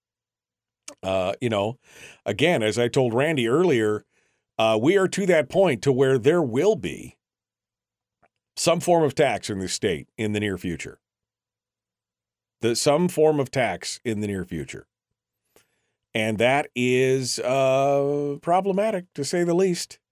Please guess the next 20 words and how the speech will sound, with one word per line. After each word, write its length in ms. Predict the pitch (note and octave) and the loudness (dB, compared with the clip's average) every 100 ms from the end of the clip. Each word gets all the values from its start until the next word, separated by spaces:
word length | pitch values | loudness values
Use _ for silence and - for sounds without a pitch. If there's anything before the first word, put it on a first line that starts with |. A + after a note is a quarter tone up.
| _ _ _ _ | _ _ _ _
Uh, 380 | C3+ B2 B2 B2+ | 0 2 2 0
and 180 | - C3+ | 0 -2
again, 340 | C3+ B2 F3 C#3+ | -2 0 0 0
they're 100 | C3 | 0
gonna 160 | B2+ | 2
look 240 | B2 D3+ E3+ | 2 0 2
you 100 | D#3+ | 2
in 80 | |
the 120 | D#3 D#3 | 2 2
eye 180 | F3 | 2
and 200 | D#3+ C3 | 2 0
say, 380 | - C3+ B2 A#2 _ _ - - _ | 0 0 0 -2 _ _ -20 -20 _
"You 300 | E2+ A2+ D3+ | -4 0 0
just 300 | C3+ C3+ - | 0 -4 -4
need 240 | G2 A2 A2 | -8 -8 -8
to 80 | |
pay 240 | A2 E2+ E2+ | -10 -8 -6
your 200 | F2 E2+ | -6 -10
fair 360 | - C2 C2+ | -12 -14 -12
share. 560 | - - - - - | -14 -14 -14 -16 -18